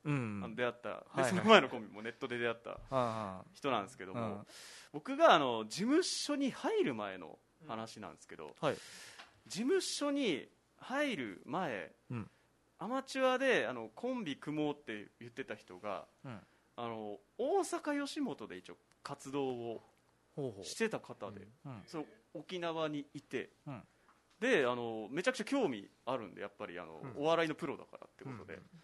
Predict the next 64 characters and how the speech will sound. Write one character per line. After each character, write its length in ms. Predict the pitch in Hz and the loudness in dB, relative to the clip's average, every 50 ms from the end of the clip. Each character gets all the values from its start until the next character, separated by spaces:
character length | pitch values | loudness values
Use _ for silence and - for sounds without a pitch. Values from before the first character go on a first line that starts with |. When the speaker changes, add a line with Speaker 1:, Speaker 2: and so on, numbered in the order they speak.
| - - - - _ _ _ _ _ _ _ | -20 -20 -20 -20 _ _ _ _ _ _ _
Speaker 2:
で、 300 | - 180 202 165 117 - - - - _ _ | 0 2 2 2 2 -2 -8 -18 -20 _ _
あ 200 | - 123 131 131 | -2 2 2 2
の、 600 | 131 131 127 123 123 123 123 120 120 117 117 113 110 - | 2 0 -2 -2 -2 -2 -2 -2 -2 -4 -4 -6 -6 -6
こ 80 | 156 | -6
の 140 | 165 175 175 | -4 -4 -4
人 260 | 170 - - 156 147 | -6 -4 -4 -4 -4
と、 580 | 143 - - _ - 262 247 190 147 113 - - - | -4 -6 -14 _ 2 6 6 6 6 4 0 -4 -8
あ 120 | 117 117 | -8 -8
の、 220 | 113 107 104 101 - - | -6 -6 -8 -10 -12 -4
メ 220 | - 165 175 180 175 | 2 4 6 6 6
ー 20 | 160 | 4
ル 80 | 175 | 4
で、 280 | 196 214 151 104 - - - | 4 4 4 4 0 -6 -8
Speaker 1:
う 100 | 117 104 | -6 -4
ん。 40 | 104 | 0
Speaker 2:
や 100 | 120 131 | 0 0
り 80 | 131 | 0
取 140 | - 117 90 | 0 -6 -10
り 40 | - | -10
し 20 | |
た 60 | - - | -12 -14
ん 40 | - | -14
で 60 | - | -16
す 20 | |
よ。 80 | - - _ _ _ _ | -20 -20 _ _ _ _
Speaker 1:
は 120 | - 120 | -6 -6
い 40 | 98 | -6
は 60 | 95 | -6
い。 40 | - - - - _ | -10 -14 -18 -18 _
Speaker 2:
そ 60 | - | -10
の 80 | 113 113 | -6 -2
メ 100 | 127 131 | 0 2
ー 40 | 123 | 2
ル 60 | 117 | 2
ア 60 | 117 | 0
ド 60 | 110 | 0
レ 40 | 101 | -4
ス 80 | 95 - | -8 -10
貼 80 | - 107 | -10 -10
っ 20 | - | -10
つ 80 | - | -8
け 80 | - 107 | -8 -8
ら 80 | 104 | -8
れ 60 | 95 92 | -8 -10
て 80 | - _ | -12 _
た 80 | - 82 | -16 -16
ん 80 | - - | -14 -14
で。 80 | - - | -14 -14
Speaker 1:
う 40 | |
ん 40 | - | -14
う 280 | - - - - 113 104 | -14 -16 -14 -14 -14 -14
ん。 140 | 104 113 - _ _ - | -14 -18 -20 _ _ -6
Speaker 2:
で、 300 | - 180 170 131 107 - - _ _ | -2 0 0 0 -2 -4 -8 _ _
メ 240 | - 160 220 262 277 | -2 0 2 4 4
ー 80 | 285 285 | 2 2
ル 60 | 285 | 0
で 100 | 277 269 | 0 2
や 160 | 262 262 269 | 4 6 6
り 100 | 285 294 | 4 4
取 200 | 294 294 170 139 | 0 -2 -2 -2
り 20 | 117 | -2
し 80 | - | -4
た 140 | - - 117 | -4 -2 0
ら、 280 | 113 117 113 107 95 | 4 4 4 4 2